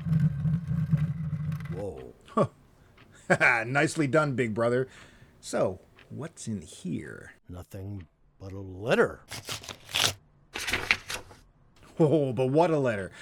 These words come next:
Speaker 2: Look at the name in the third paragraph.
Speaker 1: Huh.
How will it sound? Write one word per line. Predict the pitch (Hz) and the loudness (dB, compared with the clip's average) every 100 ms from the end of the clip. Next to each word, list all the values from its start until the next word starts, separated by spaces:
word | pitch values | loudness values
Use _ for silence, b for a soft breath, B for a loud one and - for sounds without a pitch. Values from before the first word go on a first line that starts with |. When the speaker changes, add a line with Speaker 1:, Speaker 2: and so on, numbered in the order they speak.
| B B B B - - | B B B B -14 -10
Speaker 2:
Look | - | -8
at | |
the | 160 | -6
name | 151 143 | -2 -2
in | 123 | -2
the | 101 | -4
third | - 117 120 98 | -6 -4 -4 -6
paragraph. | - 113 98 78 73 73 - - | -4 -2 -2 -4 -8 -10 -18 -10
Speaker 1:
Huh. | 135 117 92 | -4 -4 -6